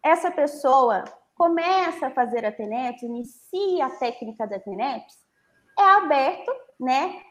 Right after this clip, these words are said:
um veio assistencial aí, chega um bolsão de assistidos, que são essas pessoas que estão aí nessa cor marrom, também a título de exemplo a cor. O que que acontece aqui na linha dois?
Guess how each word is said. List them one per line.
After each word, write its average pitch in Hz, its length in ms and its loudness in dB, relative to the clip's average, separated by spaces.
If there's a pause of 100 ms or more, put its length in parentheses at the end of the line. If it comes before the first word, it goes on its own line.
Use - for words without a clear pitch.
um 349 220 0
veio 302 240 4
assistencial 330 880 -2
aí, 294 240 -2
chega 370 500 -4
um 359 120 0
bolsão 349 500 -2
de 320 80 -6
assistidos, 294 720 -12
que - 100 -20
são 262 200 -8
essas 269 240 -6
pessoas - 1080 -4 (120)
que 269 60 -4
estão 277 340 -2
aí 277 200 -2
nessa 285 420 -2
cor 277 260 0
marrom, 285 500 0 (240)
também 262 300 -6
a 285 80 -6
título 254 440 -6
de 233 300 -8
exemplo 247 520 -4
a 294 40 0
cor. - 260 -16 (1200)
O 349 120 -2
que - 160 -14
que - 160 2
acontece 349 760 2
aqui 320 240 -4
na 302 160 2
linha 320 380 -2
dois? 208 580 -4